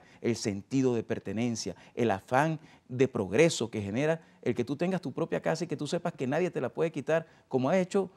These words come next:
este gobierno con algunos beneficiarios de la misión vivienda. Yo creo que eso es un tema importantísimo que el gobierno se niega. A la ley de el, del bono de alimentación para pensionados, que le agregamos bonos de medicina también,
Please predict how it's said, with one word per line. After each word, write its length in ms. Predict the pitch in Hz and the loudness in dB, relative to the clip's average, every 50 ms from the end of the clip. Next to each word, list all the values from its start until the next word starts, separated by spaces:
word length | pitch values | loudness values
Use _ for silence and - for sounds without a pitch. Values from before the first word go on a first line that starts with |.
| - _ | -18 _
este 220 | - 139 135 - | -8 -4 0 2
gobierno 400 | 180 151 151 139 151 170 175 175 | 2 2 4 4 4 2 2 0
con 160 | - - 135 123 | -2 -4 -4 -4
algunos 300 | 113 117 139 156 165 160 | -2 -2 -2 -4 -4 -4
beneficiarios 440 | 147 135 123 127 107 127 139 160 | -4 -4 -6 -6 -6 -6 -4 -4
de 40 | 160 | -4
la 40 | 147 | -4
misión 240 | 123 113 113 139 151 | -4 -6 -6 -6 -4
vivienda. 380 | 160 160 185 208 151 107 95 - _ _ _ _ _ | -2 -2 0 0 -2 -2 -6 -10 _ _ _ _ _
Yo 80 | - - | -14 -10
creo 120 | - - | -10 -8
que 100 | 82 92 | -8 -8
eso 100 | 104 - | -4 -2
es 60 | 139 170 | -2 -2
un 80 | 170 | 0
tema 300 | - 151 160 180 214 214 - - _ _ - | 2 2 2 2 0 -2 -4 -10 _ _ -2
importantísimo 1000 | - 143 131 - - 113 107 - 104 101 90 - 107 110 117 165 190 233 247 247 _ | 0 0 2 2 0 -2 0 0 -4 -4 -2 -2 -4 -2 0 0 0 0 0 -2 _
que 100 | - 143 | -2 -2
el 60 | 123 | 0
gobierno 300 | 110 104 101 98 95 95 | 0 0 -2 -2 -4 -6
se 140 | 92 101 92 | -8 -6 -4
niega. 320 | 90 123 190 220 - - - _ _ - _ - | -2 0 0 0 0 -2 -4 _ _ -20 _ -4
A 120 | - 110 104 | 0 2 2
la 100 | 101 95 | 4 4
ley 440 | 92 107 131 185 233 - 127 - - | 6 8 8 8 8 6 2 -2 -8
de 440 | - 117 110 113 110 113 131 151 147 - - | -6 0 4 4 6 6 6 6 4 4 2
el, 800 | - 110 107 101 101 98 95 95 90 80 104 - - - - - | 2 2 2 2 0 0 -2 -2 -2 -4 -6 -6 -4 -4 -4 -4
del 280 | - 107 98 95 95 92 | -2 -2 0 0 0 -2
bono 240 | 92 104 104 127 151 | -2 -2 -2 -2 -2
de 20 | |
alimentación 640 | 151 135 117 113 107 - 98 95 - 117 117 135 143 - - - - _ _ - | -2 -2 -2 -2 -4 -4 -6 -4 -2 0 0 0 0 -4 -10 -20 -20 _ _ -2
para 640 | - 110 107 110 123 135 139 131 123 113 110 101 - | 2 4 6 6 6 6 6 6 4 4 2 0 0
pensionados, 560 | - 107 101 - 104 98 110 131 160 151 - - _ - | -4 -4 -4 -4 -4 -2 0 2 2 0 0 -4 _ -6
que 160 | - 110 107 101 | -2 0 2 2
le 100 | 101 98 | 2 0
agregamos 500 | 95 95 92 92 95 101 131 147 135 113 | 0 -2 -2 -2 -2 -2 -2 -2 -2 -2
bonos 240 | - 127 131 143 | 0 0 2 2
de 60 | 135 123 | 2 0
medicina 380 | 113 104 104 - 113 117 131 | 0 0 -2 -2 -2 -4 -4
también, 380 | 135 - 135 139 143 127 113 | -4 -4 -2 2 2 2 2